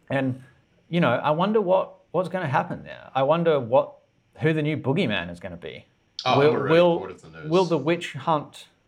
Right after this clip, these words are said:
Speaker 1: just shift, you know? Because it seems as though the likes of the New York Times and, uh, the Washington Post and the Guardian, they have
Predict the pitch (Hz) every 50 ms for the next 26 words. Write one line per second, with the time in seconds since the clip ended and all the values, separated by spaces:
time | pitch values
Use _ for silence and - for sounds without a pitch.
0 | _ _ - 123 127 123 - - - _ _ - - - 127 170 - - - -
1 | _ _ _ - 151 143 147 196 269 - - _ - - - _ - 151 - 170
2 | 165 156 160 147 147 - - 196 214 208 185 156 143 139 123 143 139 135 135 131
3 | 131 123 123 - - _ _ - 135 127 127 127 127 117 - - 127 123 120 117
4 | 123 113 - - _ - 113 110 123 127 127 123 113 - - 113 113 113 113 117
5 | 117 117 117 110 104 117 110 110 107 101 101 107 110 _ _ _ _ _ - 98
6 | 107 110 110 107 107 107 107 107 107 120 117 - - 120 113 104 104 104 - -
7 | - 110 110 117 117 - - 113 104 98 - - 101 95 107 110 117 117 113 110
8 | 110 110 107 107 - _ _ _ _ _ _ _ - - 113 123 120 120 123 123
9 | 120 120 123 127 - - - - _ _ _ _ _ _ - - 143 127 127